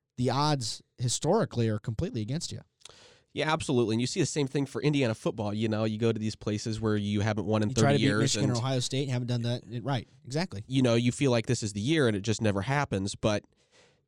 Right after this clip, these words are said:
Speaker 2: you know, hopefully with these younger guys in here, the guys that really wanna compete,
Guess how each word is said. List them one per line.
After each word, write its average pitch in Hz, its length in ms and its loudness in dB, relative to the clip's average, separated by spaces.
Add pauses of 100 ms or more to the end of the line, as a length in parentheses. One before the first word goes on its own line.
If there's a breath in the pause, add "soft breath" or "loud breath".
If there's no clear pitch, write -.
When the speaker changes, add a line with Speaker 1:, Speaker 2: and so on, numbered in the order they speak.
(160)
Speaker 2:
you 156 120 2
know, 147 320 4
hopefully 180 360 2
with 147 160 2
these 135 200 2
younger 135 240 4
guys 117 320 2
in 117 100 0
here, 113 260 2
the 110 80 -2
guys 120 340 0
that 113 180 -2 (440)
really 156 220 4
wanna 139 180 4
compete, 135 520 -2